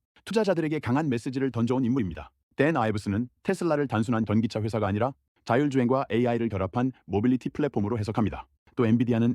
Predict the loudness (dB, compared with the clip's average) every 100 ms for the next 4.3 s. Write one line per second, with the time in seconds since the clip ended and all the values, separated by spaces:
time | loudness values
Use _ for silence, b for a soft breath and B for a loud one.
0 | 0 0 0 -4 -4 -2 -2 0 -2 0
1 | 0 0 0 0 0 -4 _ _ -2 0
2 | 2 2 2 2 0 2 0 2 0 0
3 | 0 -2 -4 -4 -2 0 0 -2 0 -2
4 | -2 -8